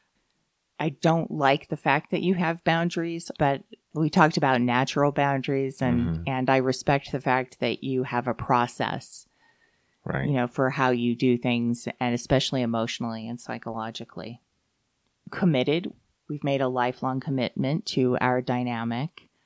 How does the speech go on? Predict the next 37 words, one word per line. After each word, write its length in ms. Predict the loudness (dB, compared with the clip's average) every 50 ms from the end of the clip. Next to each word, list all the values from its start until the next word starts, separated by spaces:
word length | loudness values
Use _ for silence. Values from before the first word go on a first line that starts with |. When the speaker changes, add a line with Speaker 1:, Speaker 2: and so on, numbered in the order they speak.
| _ _ _ _ _ _ _ _ _ _ _ _ _ _ _ _ -4
Speaker 1:
Another 320 | 0 2 4 6 6 6
word 320 | 8 8 8 8 8 8 6
that 120 | 4 2
comes 300 | 2 2 2 2 2 0
to 80 | 0 2
mind 220 | 2 2 4 2
a 40 | 2
lot 240 | 4 4 4 4 2
is 160 | 0 -2 -2
challenging. 840 | -6 -4 -2 0 0 2 2 2 2 2 0 -2 -4 -4 -6 -10 -10 -8
Speaker 2:
Yeah, 280 | -4 -2 0 0 0 0
we 240 | -2 -2 -4 -6 -6 -10 -18 -20 _ _ _ -8
have 320 | -4 -2 0 0 0 2 2
a 60 | 2
lot 220 | 4 4 4 2 2
of 100 | 2 0
challenges 760 | 0 2 2 2 0 -2 -2 -2 -2 -2 -2 -2 -2 -2 -2
to 280 | -2 -2 -2 -2 0 0
our 320 | 0 0 0 -2 -2 -4 -4
relationship, 720 | -4 -2 -2 -2 -2 -2 -2 -2 -2 -2 0 -2 -2 -4 _ _ _ _ _ _ _ _ _ _ _ -10
external 760 | -8 -4 -2 0 2 4 4 4 4 4 2 2 2 0 -2 -4 -4
ones 320 | -4 -4 -2 -2 0 2
that 100 | 2 4
are 100 | 4 2
beyond 400 | 0 0 -2 -2 0 0 0 2
our 120 | 2 2 2
control. 600 | 2 0 -2 0 2 4 4 4 4 2 -2 -4 -10 _ _ _ _ _ _ _ _ _ _ _ _ _ _ _ _ 6
Speaker 1:
Erotic. 680 | 6 8 10 12 12 12 12 10 8 4 2 0 -2
Eroticism 720 | -2 2 4 4 4 4 4 0 -2 -4 -4 -2 0 0
comes 260 | 0 0 0 -2 -2 -2
to 60 | 0 0
mind 220 | 0 0 0 -2
a 60 | -4
lot. 240 | -4 -6 -6 -6 -8 -10
Speaker 2:
Yeah, 340 | -10 -8 -6 -4 -4 -4 -4
that's 280 | -4 -4 -4 -2 -4
certainly, 500 | -4 -4 -6 -6 -8 -8 -8 -8 -8 -12